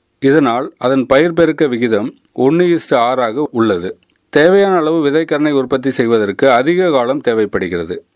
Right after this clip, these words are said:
விதைக்கரணையின் அளவை முப்பது கிராமாக குறைப்பதன் மூலம் பயிர் பெருக்க விகிதம் ஒண்ணு இஸ்டு இருபத்தி நாலாக அதிகரிக்க முடியும். வெற்றிலை வள்ளி கிழங்கில் முளை மொட்டுகள் கிழங்கின் வெளிப்புற தோல் பகுதி முழுவதும் பரவி இருப்பதால்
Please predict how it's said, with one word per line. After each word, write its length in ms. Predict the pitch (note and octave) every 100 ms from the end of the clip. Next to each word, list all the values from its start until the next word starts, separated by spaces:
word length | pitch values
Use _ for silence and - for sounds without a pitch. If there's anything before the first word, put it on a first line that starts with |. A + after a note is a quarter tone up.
| _ _
விதைக்கரணையின் 720 | - C#3 F#3+ F3+ D#3+ D#3 D#3+ C#3
அளவை 300 | A2+ A2 G#2+ F#3 _ _ -
முப்பது 380 | C3+ C3+ F#3+ F#3
கிராமாக 560 | D#3+ C#3 C3+ C3+ C3 C3
குறைப்பதன் 540 | A#2+ A#2+ B2 A#2 A2
மூலம் 300 | F#2+ F2+ B2+ - _ -
பயிர் 300 | C#3 F3+ F3
பெருக்க 280 | E3 D#3 D#3
விகிதம் 440 | A#2+ A#2+ G2+ A2 - -
ஒண்ணு 220 | C3 F3 F#3
இஸ்டு 240 | D#3 -
இருபத்தி 400 | C#3+ D3+ F3+ E3
நாலாக 320 | E3 C3+ B2 C#3+
அதிகரிக்க 440 | C3 A#2+ A2 G#2 G#2
முடியும். 340 | F#2+ F2 F2 _ _ _
வெற்றிலை 380 | C#3+ D3 G3 G3+
வள்ளி 260 | F3+ D#3+ D#3+
கிழங்கில் 540 | C#3+ B2+ A#2 G2 G#2 D3+ - -
முளை 260 | C3 D#3 F3+
மொட்டுகள் 560 | D#3 B2 C3 G#2+ C3 E3+ _ _
கிழங்கின் 460 | - D#3 F#3+ F3 F#3
வெளிப்புற 420 | C#3+ C#3+ E3 E3+ D#3+ C#3
தோல் 260 | C#3+ D3+ D3+
பகுதி 300 | D3 C#3 C#3
முழுவதும் 540 | C3 C#3 F3 F3 F3
பரவி 260 | C#3+ B2 B2
இருப்பதால் 540 | A2 G#2+ F#2+ F#2 A#2